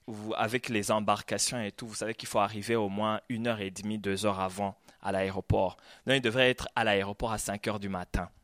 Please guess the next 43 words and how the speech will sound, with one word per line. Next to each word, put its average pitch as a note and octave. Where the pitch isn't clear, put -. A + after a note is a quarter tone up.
Donc, C3+
il B2
me G#2+
demande A#2+
si -
je A2+
peux B2
le A2+
dé-, G2+
si -
je A2+
peux C3
l'accompagner A2
jusqu'à A#2
l'aéroport A2
pour B2+
revenir A2+
avec G#2+
sa G#2
voiture, A#2+
tout -
ça. F#2
Ok. F2+
Et B2
du A#2+
coup, G3+
j'ai D3
accepté, -
tout F#3+
en E3
sachant E3
que -
j'avais D3
un C3+
train E3+
aussi, C#3+
je B2
devrais A#2
partir A#2
à A2
Lille, C3+
un A2+
train C#3+